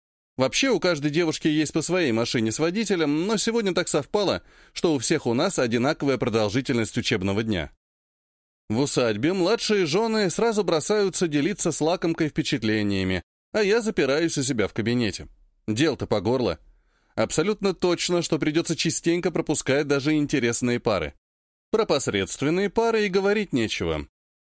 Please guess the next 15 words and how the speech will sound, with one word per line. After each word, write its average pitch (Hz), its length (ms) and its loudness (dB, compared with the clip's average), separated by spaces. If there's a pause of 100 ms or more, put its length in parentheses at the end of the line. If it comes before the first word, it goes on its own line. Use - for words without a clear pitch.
(160)
Благодаря 127 640 0
навязанной 139 600 0
Фирсову 127 460 0
лояльности 107 640 0
ко 120 160 0
мне, 202 300 -2 (280)
это 202 240 0
удастся 160 560 0
без 139 160 0
ущерба 139 460 0
для 120 140 2
успеваемости. 92 840 -2 (420)
Спасибо 240 520 0
Владиславу 156 580 0
Владимировичу. 143 840 -2